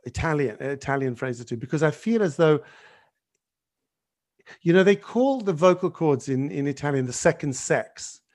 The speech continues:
And it's, there's something about it. It's a way of contacting people at a distance, 'cause you've got this, it's basically you're warming the air inside you and it's making vibrations, and then that's going straight into somebody else's ear and into their body. So it's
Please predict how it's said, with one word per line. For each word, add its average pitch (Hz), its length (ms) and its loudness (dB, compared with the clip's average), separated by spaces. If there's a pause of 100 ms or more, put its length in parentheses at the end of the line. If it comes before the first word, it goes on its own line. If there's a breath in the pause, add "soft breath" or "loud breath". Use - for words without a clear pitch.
(380 soft breath)
And 160 100 -2
it's, - 280 -10
there's 165 180 -4
something 214 340 -2
about 170 260 4
it. 147 100 -2
It's 151 180 -10
a 151 60 2
way 170 440 2
of 185 180 -2
contacting 165 840 -6
people 143 380 -2
at 147 140 -6
a 139 60 -4
distance, 123 500 -8
'cause 135 240 -4 (400 soft breath)
you've 139 120 -10
got - 240 -6
this, 190 280 -12
it's 185 160 -12
basically 185 360 -4
you're 151 80 -2
warming 170 380 -2
the 160 120 0
air 156 80 0
inside 151 460 -4
you 135 100 -2
and 131 120 -2
it's 156 160 -10
making 160 540 -4 (300 soft breath)
vibrations, 151 640 2
and 151 140 2
then 151 140 2
that's 160 240 0
going 151 200 0
straight 165 360 0
into 147 160 -6
somebody 147 400 -4
else's 135 400 -4
ear 151 360 -2
and 143 140 -4
into 160 260 -2
their 139 160 0
body. 127 260 -2
So 143 160 -12
it's - 160 -16